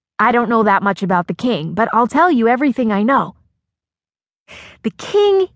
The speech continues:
is weird. He gets really strange ideas. He was determined to have twelve daughters named after months. He had a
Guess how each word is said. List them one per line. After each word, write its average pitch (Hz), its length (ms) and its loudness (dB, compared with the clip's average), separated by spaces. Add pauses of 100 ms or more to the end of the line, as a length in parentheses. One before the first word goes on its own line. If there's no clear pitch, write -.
(120)
is 202 160 0
weird. 156 640 -2 (640)
He 262 120 -2
gets 262 220 0
really 285 640 2
strange 233 500 -2
ideas. 165 640 -4 (880)
He 311 100 4
was 277 160 0
determined 330 600 0
to 208 60 2
have 202 220 0
twelve 247 380 2
daughters 202 440 2
named 208 320 2
after 202 260 0
months. 220 460 -2 (640)
He 175 100 -4
had 208 220 2
a 196 140 0